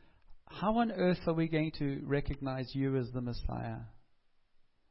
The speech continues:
Everything in our tradition has got lost and it's got messed up, and then you come and you say, "The Messiah," and you're a Galilean peasant.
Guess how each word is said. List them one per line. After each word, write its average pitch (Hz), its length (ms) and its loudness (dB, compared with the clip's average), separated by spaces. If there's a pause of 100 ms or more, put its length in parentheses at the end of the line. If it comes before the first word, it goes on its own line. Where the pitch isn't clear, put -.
(160)
Everything 175 480 2
in 156 100 0
our 151 120 2
tradition 147 540 -2
has 139 140 -2
got 131 220 -2
lost 135 520 2
and 127 100 -4
it's 127 160 -6
got 131 200 -4
messed 139 480 0
up, 135 300 -2
and 139 160 -2
then 156 160 0
you 180 140 2
come 147 320 -2
and 143 100 -2
you 143 80 2
say, 147 320 2
"The 139 140 -2
Messiah," 131 580 -2
and 123 100 -4
you're 135 120 0
a 127 40 -2
Galilean 131 720 0 (120)
peasant. 120 400 -2